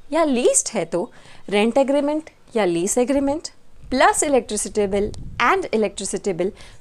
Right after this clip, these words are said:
दो महीने से ज़्यादा पुराना नहीं होना चाहिए।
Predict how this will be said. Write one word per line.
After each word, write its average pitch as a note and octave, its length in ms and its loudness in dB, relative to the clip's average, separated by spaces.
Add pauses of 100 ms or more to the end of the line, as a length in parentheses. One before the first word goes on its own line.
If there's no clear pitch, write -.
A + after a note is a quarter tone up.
(120)
दो D#4+ 220 6
महीने C#4+ 360 4
से B3 140 -6
ज़्यादा G3+ 280 2
पुराना G3 440 -2 (300)
नहीं A#3+ 320 4
होना D#3+ 260 -4
चाहिए। - 460 -6